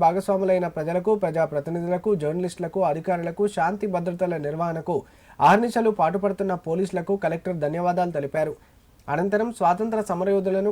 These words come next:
కలెక్టర్ మను చౌదరి, ఎస్సీ ఎస్టీ కమిషన్ చైర్మన్ బక్కి వెంకటయ్య, సిపి అనురాధ సన్మానించారు. ఈ కార్యక్రమంలో జిల్లా అదనపు కలెక్టర్ అబ్దుల్ హమీద్, అధికారులు తదితరులు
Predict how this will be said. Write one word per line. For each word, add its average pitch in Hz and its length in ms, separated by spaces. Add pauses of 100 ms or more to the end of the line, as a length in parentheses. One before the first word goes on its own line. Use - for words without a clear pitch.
కలెక్టర్ 175 380
మను 165 240
చౌదరి, 185 260 (120)
ఎస్సీ 160 220
ఎస్టీ 180 220
కమిషన్ 175 400
చైర్మన్ 160 300 (400)
బక్కి 170 260
వెంకటయ్య, 190 400 (220)
సిపి 208 320 (160)
అనురాధ 185 340 (160)
సన్మానించారు. 156 640 (420)
ఈ 220 100 (120)
కార్యక్రమంలో 220 560 (100)
జిల్లా 196 240
అదనపు 180 300
కలెక్టర్ 180 360
అబ్దుల్ 160 280
హమీద్, 214 280 (280)
అధికారులు 180 440 (120)
తదితరులు 185 540